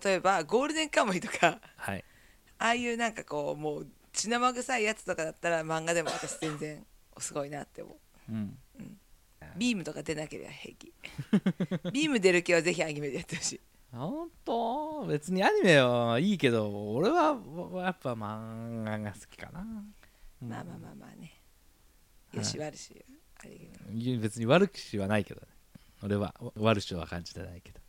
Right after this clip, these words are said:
Speaker 2: うん。
Speaker 1: そんな感じで、
Speaker 2: はい。
Speaker 1: 報告でした。見ました！皆さん、言っときます。私はワールドトリガー見ました。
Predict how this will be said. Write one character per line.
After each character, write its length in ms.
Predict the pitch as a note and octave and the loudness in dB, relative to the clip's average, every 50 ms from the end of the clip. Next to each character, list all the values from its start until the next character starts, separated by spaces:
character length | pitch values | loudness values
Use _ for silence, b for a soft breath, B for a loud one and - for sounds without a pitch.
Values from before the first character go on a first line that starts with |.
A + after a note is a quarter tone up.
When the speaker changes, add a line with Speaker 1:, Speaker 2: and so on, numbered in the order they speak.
| - _ _ _ _ - - | -20 _ _ _ _ -12 -8
Speaker 2:
う 40 | A2 | -8
ん。 280 | G#2+ G2+ G2 G#2 A2 - - _ _ _ - - - - - - _ - - _ _ _ - | -6 -8 -8 -10 -14 -18 -20 _ _ _ -20 -20 -20 -20 -20 -20 _ -20 -20 _ _ _ -20
Speaker 1:
そ 140 | F3 - G#3 | -16 -12 -12
ん 20 | |
な 80 | G3 F3 | -12 -12
感 180 | - - F#3+ | -12 -14 -14
じ 140 | F3 F3 F3 | -14 -14 -16
で、 100 | D3 - - | -16 -16 -8
Speaker 2:
は 160 | - A2+ A2 G#2 | -6 -4 -2 -2
い。 100 | - - | -4 -6
Speaker 1:
報 160 | - - G#3 F3 | -10 -16 -14 -14
告 240 | - - - - | -14 -14 -14 -14
で 100 | - - | -14 -14
し 80 | - - | -16 -18
た。 80 | - - - - - - - _ - - b b b b b b b b b - | -20 -20 -20 -20 -20 -20 -20 _ -20 -20 b b b b b b b b b 4
見 140 | G3+ A#3+ | 6 8
ま 100 | C#4 D#4 | 10 8
し 60 | D4+ - | 10 10
た！ 220 | - - - - - _ _ _ _ _ - | 8 6 6 4 -6 _ _ _ _ _ -6
皆 180 | F3+ G3+ G#3+ | -2 0 0
さ 120 | F#3+ F#3+ - | 0 0 -2
ん、 40 | - | -2
言 100 | - F#3+ | -2 0
っ 20 | F3+ | 2
と 80 | - | 2
き 60 | F3+ F3+ | 2 4
ま 80 | E3 | 2
す。 220 | C#3 - - - _ _ - | 0 -2 -6 -16 _ _ 0
私 320 | F#3 G3+ G3+ F#3 - A3 | 0 2 2 0 2 4
は 160 | A#3+ A#3 - - | 4 4 4 2
ワ 80 | - E3 | 2 2
ー 20 | |
ル 60 | E3+ F3 | 4 4
ド 80 | F3 | 4
ト 100 | E3 F3 | 4 4
リ 100 | E3+ E3 | 4 4
ガ 100 | D#3+ E3 | 4 2
ー 20 | E3 | 2
見 100 | F3 F#3+ | 6 8
ま 140 | G#3 A3 | 8 8
し 80 | - - | 8 6
た。 160 | - - - | 2 0 0